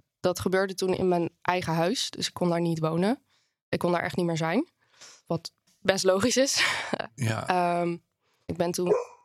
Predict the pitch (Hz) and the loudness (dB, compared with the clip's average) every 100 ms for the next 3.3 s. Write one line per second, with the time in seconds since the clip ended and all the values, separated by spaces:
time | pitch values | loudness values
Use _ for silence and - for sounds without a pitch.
0 | _ - 180 170 175 180 - - _ - | _ -4 -2 0 0 0 -2 -4 _ -4
1 | 175 175 170 165 160 160 160 160 - - | 0 2 2 0 0 2 0 -2 -4 -4
2 | 156 156 156 156 - - - 190 208 220 | -2 -2 -2 -4 -6 -8 -2 0 2 2
3 | 214 214 214 | 2 0 -2